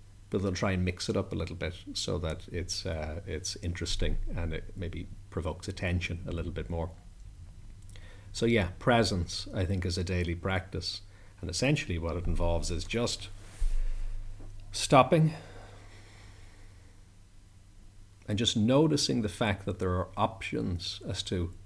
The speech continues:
where you take this moment. There are options as to how you interpret it. Usually becoming a little bit more grounded in your body can be useful. Although, again, that will depend a little bit on the circumstances.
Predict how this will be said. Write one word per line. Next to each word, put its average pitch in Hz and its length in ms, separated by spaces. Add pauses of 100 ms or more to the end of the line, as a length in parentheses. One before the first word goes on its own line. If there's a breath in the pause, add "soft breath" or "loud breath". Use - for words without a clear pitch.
(1000)
where 117 180
you 98 180
take 95 380
this 87 260
moment. 98 380 (1120 soft breath)
There 104 140
are 107 80
options 92 540
as 90 100
to 98 120
how 95 100
you 90 200
interpret 117 480
it. 85 120 (1300)
Usually 98 500
becoming 95 360
a - 20
little 92 160
bit 92 160
more 95 80
grounded 98 480
in 92 60
your 85 100
body 92 380
can 92 160
be 92 80
useful. 95 420 (1400)
Although, 85 180
again, 82 220
that 85 160
will 90 120
depend 87 340
a 87 40
little 85 200
bit 87 120
on 87 100
the 85 60
circumstances. 98 920